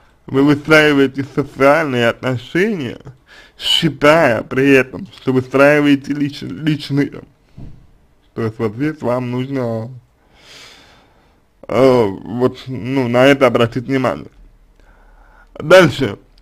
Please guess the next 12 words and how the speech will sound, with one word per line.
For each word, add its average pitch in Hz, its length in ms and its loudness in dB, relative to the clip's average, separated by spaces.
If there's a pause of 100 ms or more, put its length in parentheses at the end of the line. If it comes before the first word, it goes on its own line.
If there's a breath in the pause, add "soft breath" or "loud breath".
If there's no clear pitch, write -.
(200)
Вы 185 160 0
пишете: 135 460 -2
«Своими 190 480 2
истериками, 165 680 0
требованиями, 160 840 2
провоцированием 143 880 0
конфликтов 151 760 -4
довела 135 380 2
ситуацию 160 640 -2
почти 151 480 -4
до 127 220 2
расставания». 127 720 -2